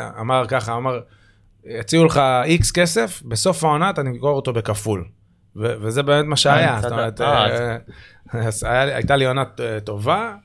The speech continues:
Speaker 1: גם לקבוצה, אה, ובאמת, אה, בסוף העונה הזאת, אה, נמכרתי למכבי חיפה.
Speaker 2: בוא תספר
Speaker 1: את
Speaker 2: את
Speaker 1: הסיפור
Speaker 2: הסיפור.
Speaker 1: ש-, מה, איזה,
Speaker 2: איך
Speaker 1: איזה
Speaker 2: שנ-,
Speaker 1: מהם?
Speaker 2: שנמכרת, זה שאמרת ב-, שהיית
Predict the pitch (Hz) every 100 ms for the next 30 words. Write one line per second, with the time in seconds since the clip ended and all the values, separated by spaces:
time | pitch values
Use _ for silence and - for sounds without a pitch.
0 | _ _ - _ - 120 123 107 110 113
1 | 156 185 202 - _ _ _ - _ _
2 | 110 110 117 113 113 113 113 107 120 165
3 | 165 175 160 165 165 175 175 156 127 104
4 | 120 117 113 113 110 110 107 107 107 98
5 | 98 101 101 101 101 101 120 107 104 101
6 | 107 101 147 170 202 214 214 _ 131 135
7 | 135 151 127 - 127 151 143 135 160 -
8 | 131 123 110 117 131 135 120 113 87 104
9 | 135 127 110 98 - 113 110 147 160 110
10 | 107 131 147 127 117 131 131 117 117 113
11 | 113 110 107 107 - 117 117